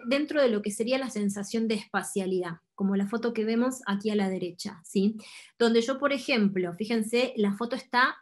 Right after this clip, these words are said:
súper limpia, no tengo elementos alrededor, esto es muy importante también.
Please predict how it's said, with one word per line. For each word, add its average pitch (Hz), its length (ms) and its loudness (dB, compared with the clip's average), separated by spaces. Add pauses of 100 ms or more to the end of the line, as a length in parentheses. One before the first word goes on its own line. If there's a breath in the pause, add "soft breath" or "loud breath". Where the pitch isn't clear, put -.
súper - 800 -4
limpia, 208 680 6
no 196 180 -2
tengo 247 220 0
elementos 220 680 0
alrededor, 185 400 -8
esto 208 160 -8
es 202 80 -6
muy 220 120 2
importante 196 500 -4
también. 175 360 -12